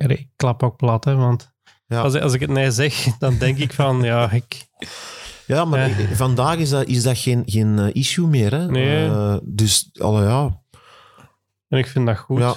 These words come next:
Speaker 1: Allee, ja.
Speaker 2: Het heeft ook zo, de, want je spreekt dan over,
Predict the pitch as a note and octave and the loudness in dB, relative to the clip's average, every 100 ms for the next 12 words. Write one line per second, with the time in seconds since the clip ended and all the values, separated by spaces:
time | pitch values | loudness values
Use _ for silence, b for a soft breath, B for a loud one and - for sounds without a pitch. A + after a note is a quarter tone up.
0 | - C3 C3+ C3+ B2+ A2+ - _ _ _ | -2 -2 0 0 0 -4 -10 _ _ _
1 | _ _ B B A#2 - C3+ A2 D3 - | _ _ B B -4 -2 0 -2 -2 0
2 | D#3+ A#2+ C3 - B2 A#2+ - - - C3+ | 0 0 -2 -2 -2 0 -2 0 0 0
3 | B2 A#2 G#2+ G#2 | 0 0 2 0